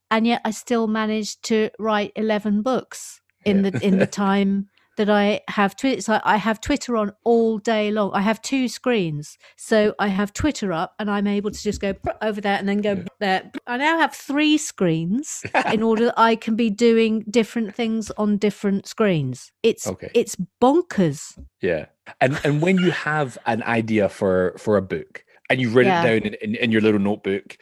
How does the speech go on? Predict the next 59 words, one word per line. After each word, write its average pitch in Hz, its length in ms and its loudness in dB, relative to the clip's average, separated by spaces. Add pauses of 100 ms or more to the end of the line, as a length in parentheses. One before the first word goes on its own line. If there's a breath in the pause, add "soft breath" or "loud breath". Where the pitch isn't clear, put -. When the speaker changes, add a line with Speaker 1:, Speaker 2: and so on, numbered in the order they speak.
(120)
Speaker 2:
is, 143 140 2 (140)
is 160 100 4
it 175 100 4
like 147 140 -2
a - 60 -14
compulsion 120 420 -2
to, 104 160 -4
to - 180 -8
get 110 260 2
it - 80 -2
out, 107 120 -4
to 110 100 -10
get 113 240 0
words 107 360 0
on 101 80 0
the 95 80 -2
page? 110 180 -4
Like, 98 220 -6
you 117 100 -6
can't 113 400 -4
not 113 400 -2
think 110 260 -2
about 98 220 0
it 104 80 -4
until 98 600 -2 (200 soft breath)
there's 107 160 0
words 107 220 2
on 101 60 2
the 117 100 0
page. - 120 -8
Even 214 240 0
if 156 100 -4
you 147 180 0
actually 123 300 -2
realise 117 340 0
after 113 180 -6
writing 113 360 -4
something, 101 560 -4 (340 soft breath)
that 98 120 -2
might 123 120 -2
actually 113 260 -4
not 107 160 -4
be 110 60 -2
such - 240 -6
a - 20 -4
good 104 140 0
idea 113 260 0
for 143 160 0
a 127 40 0
book, 170 320 -2 (200 loud breath)
but 107 80 -2
I 107 80 4
need 120 220 2
to 113 80 0
write 107 320 0
something 107 260 -4
and 92 80 -4
kind 98 140 -2
of 90 120 -8